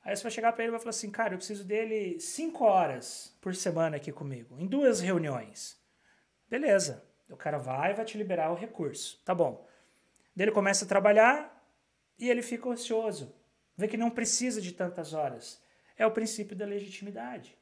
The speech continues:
certo? Então, seja legítimo no que você tá falando. E aí, com isso, você consegue melhorar a negociação interna dentro de uma empresa. Disso.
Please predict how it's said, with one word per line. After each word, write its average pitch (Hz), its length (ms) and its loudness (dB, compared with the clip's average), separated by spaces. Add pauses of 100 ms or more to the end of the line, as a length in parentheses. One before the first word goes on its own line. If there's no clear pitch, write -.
(180)
certo? 233 440 -8
Então, 190 220 -4 (200)
seja 214 300 -2
legítimo 202 1120 -2
no 147 100 -12
que - 140 -10
você 170 260 -6
tá 165 140 -6
falando. 131 500 -10 (600)
E 143 100 -6
aí, 180 100 0
com 214 260 0
isso, 233 360 0
você 240 240 -8
consegue 190 1000 2
melhorar 208 840 4
a 185 220 4
negociação 196 1120 6
interna 180 720 2 (400)
dentro 165 440 -6
de 180 140 -12
uma 175 120 -8
empresa. 226 580 -10
Disso. 185 420 -16